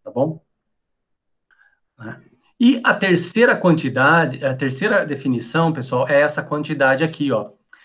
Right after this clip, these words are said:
que é justamente a, a, a, a uma quantidade positiva, né, uma quantidade aqui positiva,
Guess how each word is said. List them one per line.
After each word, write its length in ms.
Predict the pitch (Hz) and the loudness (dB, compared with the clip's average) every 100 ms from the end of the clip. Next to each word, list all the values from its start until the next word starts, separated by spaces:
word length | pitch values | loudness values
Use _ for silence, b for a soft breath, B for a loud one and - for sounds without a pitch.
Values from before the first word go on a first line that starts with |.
| b | b
que 80 | - | -2
é 60 | 131 | 0
justamente 880 | 156 160 165 135 147 175 175 196 B B - | 0 2 2 4 4 2 0 -8 B B -4
a, 120 | 139 | -2
a, 240 | - 143 | 0 0
a, 320 | 147 143 147 | 0 0 0
a 60 | 147 | 0
uma 180 | 139 135 | -2 0
quantidade 500 | 160 151 156 147 135 - | 0 0 2 2 0 -2
positiva, 960 | 180 202 165 - 170 202 151 120 110 - _ _ _ _ _ _ | 0 2 0 -2 -2 0 0 -4 -6 -12 _ _ _ _ _ _
né, 80 | 127 | -2
uma 160 | 131 | 0
quantidade 460 | 139 135 131 127 127 | -2 -4 -2 0 0
aqui 140 | - | -6
positiva, 1040 | 131 - 170 175 139 - 170 175 120 104 | -10 -4 -2 -2 -4 -4 0 0 0 -6